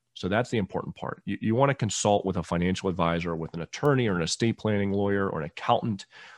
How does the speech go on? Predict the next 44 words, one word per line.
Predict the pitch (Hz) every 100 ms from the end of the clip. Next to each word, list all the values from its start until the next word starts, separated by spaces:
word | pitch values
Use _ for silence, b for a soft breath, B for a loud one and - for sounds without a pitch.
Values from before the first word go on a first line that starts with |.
| B
or | 156
professional | - 123 - 151 165 110 95
in |
these | 95 90
various | 104 104 95 -
areas | 101 95 80 78 - B B B
when | 110 101
you're | 95
making | 98 101 - 98
the | 90
decisions, | 85 - 82 71 -
because | 95 98 90
you | 95
shouldn't | - 117 107 -
and, | 87 -
and, | 92 85 - -
and | - - 101
you | 95
can't | - 160 101 -
be | 92
doing | 87 87 85
it | 78
alone. | 76 71 57
So | - 110 98 - B B B B B B B B _ _ _ _ _
with | 110 98
that, | 131 160 - - 107
bottom | 117 123 127
line, | 101 82 67 - _ -
wh-, | 113 -
when | 117
you're | 120
making | 120 139 180 190 151
these | 131 123
types | 120 107
of | 104
decisions, | 98 - 78 - 98
it's | - -
critical | - - 131 113 - 85 -
that | - -
you | 113
consult | 101 - 101 92
with | 95 -
the |
professionals | - 87 85 78 - - -